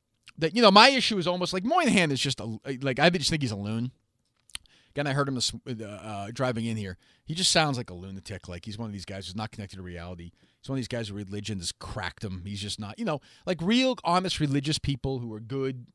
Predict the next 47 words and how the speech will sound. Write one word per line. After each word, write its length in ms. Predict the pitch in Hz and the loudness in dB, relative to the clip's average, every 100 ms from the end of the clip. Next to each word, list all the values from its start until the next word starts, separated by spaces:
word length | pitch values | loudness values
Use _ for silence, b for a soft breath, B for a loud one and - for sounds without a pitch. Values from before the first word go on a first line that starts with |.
| - | -20
you 100 | 147 | -20
know, 240 | 92 90 _ _ _ _ _ _ | -20 -20 _ _ _ _ _ _
uh, 220 | - - 143 | -14 -6 4
no 180 | 175 208 | 6 6
problem. 440 | - 104 82 82 | 4 -2 -4 -12
But 140 | 117 | -8
these 180 | 226 233 | -2 0
people 340 | - 165 135 123 | 2 0 0 -2
who 280 | 135 120 | 0 0
use 260 | 110 143 127 | 0 -4 -4
religion, 580 | 123 117 147 113 98 95 | -6 -4 -4 -6 -12 -16
honestly, 380 | - 165 139 117 | -10 -6 -4 2
I 100 | 123 | 4
would 160 | 160 139 | 4 2
find 160 | 123 | -4
it 80 | 98 | -6
offensive 440 | - 143 - 95 78 | -4 -2 -2 -4 -10
if 60 | 82 | -12
I 100 | 87 | -10
were 200 | 82 - | -12 -10
a 40 | |
member 220 | 104 104 90 | -6 -6 -8
of 60 | |
the 60 | 87 | -10
Catholic 340 | - 82 87 | -12 -12 -14
Church, 320 | - 92 - b b b b | -14 -16 -18 b b b b
who 80 | - | 0
uses 300 | 147 151 143 | 2 2 0
religion 480 | 127 120 147 131 127 | -2 0 0 0 -2
as 100 | 107 | -2
sort 220 | - 131 | -2 0
of 100 | 110 | -2
this, 300 | 104 - - | -2 -4 -4
like, 160 | 123 - | -8 -8
"I'm 160 | 135 151 | -4 -2
gonna 180 | 143 131 | -2 0
be 120 | 123 | -2
a 60 | |
better 260 | 101 131 123 | -2 -2 -4
person 420 | - - 120 117 | -6 -6 -6 -6
than 220 | 107 101 | -4 -4
you," 380 | 101 110 92 87 - _ _ _ | -2 -2 -6 -12 -18 _ _ _
uh, 100 | 104 | -12
are 140 | - 139 | -6 -6
for, 160 | - | -4
you 140 | 135 139 | -6 -6
know, 240 | 98 87 | -8 -10